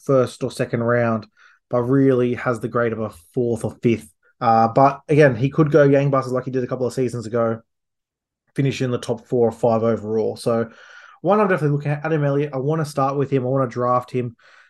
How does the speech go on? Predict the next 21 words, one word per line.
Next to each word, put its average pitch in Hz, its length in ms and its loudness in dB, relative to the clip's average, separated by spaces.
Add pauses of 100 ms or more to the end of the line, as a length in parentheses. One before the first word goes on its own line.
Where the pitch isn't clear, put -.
(140)
Uh, 120 180 0
not 143 160 0
to 131 60 -10
say 139 100 2
I 131 40 2
don't 143 240 -2
want 131 200 -2
Dave 131 140 -2
Fifita, 123 360 -4
but 117 240 -4 (220)
I 123 80 -6
just 127 180 -2
wanna 127 160 -2
see 123 220 -4
maybe 113 180 -4
the 110 100 -8
first 117 380 -4
five 113 260 -4
to 107 100 -8
seven 113 440 -2
weeks, 113 420 -2